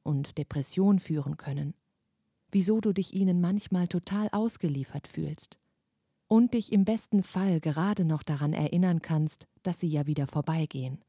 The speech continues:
hoffentlich bald. Nehmen wir einmal konkrete Gedanken wie: „Ich fühle mich so sinnlos“, „Ich bin so egoistisch und materialistisch ausgerichtet“,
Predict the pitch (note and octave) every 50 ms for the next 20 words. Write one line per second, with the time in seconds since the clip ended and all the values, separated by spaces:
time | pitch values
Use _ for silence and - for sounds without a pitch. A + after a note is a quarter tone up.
0 | _ _ _ _ _ _ - - F#3 E3+ - C#3 C3 - C#3+ C3+ - - _ C3
1 | B2+ B2+ B2+ - - - _ _ _ _ _ _ _ _ _ _ _ _ _ _
2 | _ _ _ _ _ _ _ _ _ _ _ _ _ _ _ _ _ _ _ _
3 | G3+ B3+ C4+ C#4 C4 A#3 A#3+ A3+ - - G3 F#3+ F#3 E3+ F3 E3+ - E3+ E3 D#3+
4 | - - G3 G#3 G#3 - F#3 - E3+ E3 - D#3 C3+ C3+ C#3 - - C#3 C#3+ C3+
5 | C3 - C#3 C3+ B2+ C3 C3+ _ _ _ _ _ _ _ _ _ _ _ _ _
6 | _ _ _ _ _ _ - D3 - - - G#3 A3 G#3+ F#3 D#3 D3+ D3 C#3 -
7 | - D3 C#3 C3 D#3 E3+ F3 E3+ D#3 B2 C3+ D3+ D3+ - - - _ _ _ _
8 | _ _ _ _ _ _ _ _ _ _ _ _ _ _ _ - F3 - - _
9 | F#3+ F#3 F#3 E3+ E3+ - E3+ E3 - E3+ - G3+ G3+ - - - E3 D3 - -
10 | - D3+ D3 - - D3+ D3 - D#3 D#3 D3+ D3+ D3+ F3+ G3 - - - D#3 C#3+
11 | - - - C#3+ C#3 C#3 - - D#3+ C#3 D3 B2+ - - - - - _ -